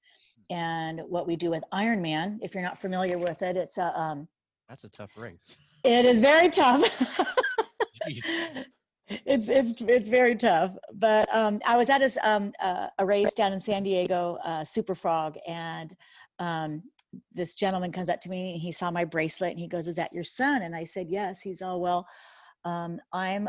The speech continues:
Speaker 1: um, I'm going to Kona, and I'm, I, I'm racing in honor of all the guys that he had lost, um, when he was serving in the Marine Corps." And, um, he goes, "I'd love to add your son's name to that." And I just, <laughs> so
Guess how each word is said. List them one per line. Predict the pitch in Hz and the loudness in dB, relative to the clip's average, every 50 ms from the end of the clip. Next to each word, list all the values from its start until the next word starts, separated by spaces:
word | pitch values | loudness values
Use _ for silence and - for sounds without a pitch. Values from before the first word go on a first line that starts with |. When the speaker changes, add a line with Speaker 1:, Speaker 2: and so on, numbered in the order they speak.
| - - | -6 -6
Speaker 1:
um, | - 185 175 165 160 160 170 180 _ _ - - | -6 -6 -6 -6 -8 -10 -12 -14 _ _ -14 -8
I'm | 180 185 | -6 -2
going | 175 202 202 220 | 0 2 2 2
to | 214 202 | 0 0
Kona, | - 185 190 190 190 202 214 226 233 226 - | -2 -2 -2 0 2 2 2 2 0 0 -2
and | 170 170 170 170 | -6 -8 -6 -8
I'm, | 165 165 165 160 160 - - - | -8 -8 -8 -10 -12 -12 -14 -16
I, | 156 156 160 156 156 147 165 185 - _ _ _ _ - | -16 -14 -12 -12 -12 -12 -14 -16 -20 _ _ _ _ -20
I'm | 165 165 175 170 - - 208 | -20 -18 -16 -18 -16 -8 -4
racing | 180 185 190 196 - - 208 196 196 190 185 | -2 0 0 0 -2 -6 -6 -8 -8 -8 -8
in | - 139 170 175 | -8 -10 -8 -8
honor | 160 170 175 175 175 170 170 | -8 -8 -8 -8 -6 -4 -4
of | 170 170 170 | -2 -2 -4
all | 160 165 | -4 -6
the | 165 165 | -6 -6
guys | 156 160 156 156 160 160 - | -4 -4 -4 -4 -6 -6 -6
that | 156 - - | -6 -6 -4
he | - 180 175 | -4 -2 -2
had | 170 160 | -2 -2
lost, | 170 160 143 131 160 - - - _ _ - 160 | -2 -4 -4 -4 -6 -8 -14 -16 _ _ -12 -12
um, | 151 156 | -10 -10
when | 160 165 156 | -10 -12 -12
he | 143 180 165 | -10 -8 -8
was | 175 165 | -6 -6
serving | - - 180 160 147 165 160 | -6 -8 -8 -8 -10 -10 -12
in | 160 | -10
the | 165 160 | -12 -12
Marine | 160 160 160 151 | -12 -12 -14 -14
Corps." | - 160 147 147 151 175 _ _ _ - - - - - - _ _ - | -12 -10 -10 -10 -10 -12 _ _ _ -20 -20 -20 -20 -20 -20 _ _ -8
And, | 190 180 180 175 175 170 170 170 165 160 - - | -4 -4 -2 -2 -2 -2 -4 -4 -6 -8 -10 -10
um, | - 160 151 | -10 -8 -6
he | 175 | -4
goes, | 165 165 | -4 -2
"I'd | 160 160 160 | -2 -2 -2
love | 160 156 151 | -2 -4 -4
to | 175 151 - 151 | -6 -6 -4 -6
add | 147 147 143 | -6 -8 -8
your | 151 156 156 151 180 - _ | -10 -14 -14 -14 -16 -18 _
son's | - - - 190 165 156 156 147 151 | -14 -12 -8 -8 -8 -8 -8 -10 -10
name | 160 165 196 220 214 | -8 -6 -6 -6 -8
to | - 175 | -10 -12
that." | 131 117 107 90 107 | -14 -12 -14 -12 -12
And | 143 143 160 | -12 -12 -12
I | 185 220 | -12 -14
just, | 190 - 170 156 - - _ _ _ _ _ - - - - - | -14 -16 -16 -18 -20 -20 _ _ _ _ _ -20 -20 -20 -20 -20
<laughs> | _ _ _ _ _ - - | _ _ _ _ _ -8 0
so | - 277 277 | 2 4 4